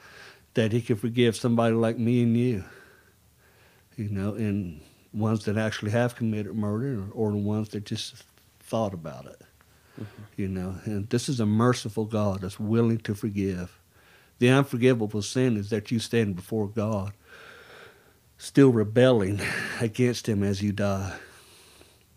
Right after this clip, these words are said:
Speaker 1: And in that rebellion, you die in it, and you'll stand before him. And the fire that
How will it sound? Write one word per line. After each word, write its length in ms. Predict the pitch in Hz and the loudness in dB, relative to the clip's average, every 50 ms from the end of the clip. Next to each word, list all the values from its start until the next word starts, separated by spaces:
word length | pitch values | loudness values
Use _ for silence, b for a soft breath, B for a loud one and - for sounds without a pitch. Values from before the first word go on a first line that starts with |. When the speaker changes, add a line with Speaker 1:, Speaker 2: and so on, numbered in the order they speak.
| _ _ _ _ _ _ - - - | _ _ _ _ _ _ -16 -8 -4
Speaker 1:
And 160 | 117 107 104 | -2 -2 0
in 160 | 107 110 107 101 | 0 0 0 0
that 120 | 101 98 | -2 -2
rebellion, 680 | 80 90 95 98 107 107 110 107 98 98 95 98 101 | -4 -6 -4 -2 0 0 0 0 0 -2 -2 -2 -2
you 160 | 98 98 98 92 107 | -2 -4 -4 -4 -6
die 460 | - 107 95 98 98 95 92 98 - - - | -6 -6 -6 -6 -6 -6 -8 -10 -10 -8 -6
in 220 | 101 101 104 92 87 | -4 -4 -4 -4 -6
it, 160 | 92 92 - | -8 -8 -8
and 160 | 110 98 101 | -6 -4 -4
you'll 100 | 107 104 | -4 -4
stand 380 | - - - 113 113 110 101 110 | -6 -6 -6 -4 -4 -4 -4 -6
before 420 | 104 - - - 120 120 120 107 | -10 -12 -6 -4 -4 -2 -2 -4
him. 320 | 90 85 82 82 78 82 90 - _ _ b b b b b b b b b b b b b b b b b b b b - | -6 -8 -12 -12 -12 -14 -16 -20 _ _ b b b b b b b b b b b b b b b b b b b b -2
And 200 | - 120 113 107 | 0 0 2 2
the 120 | 107 104 | 0 0
fire 760 | 101 - - - 131 131 147 147 131 110 98 98 104 104 98 B B B B B B - | -2 -2 2 4 6 6 6 6 4 2 0 -2 -4 -4 -6 B B B B B B -6
that 320 | - 110 104 101 98 - | -4 -2 -2 -2 -4 -6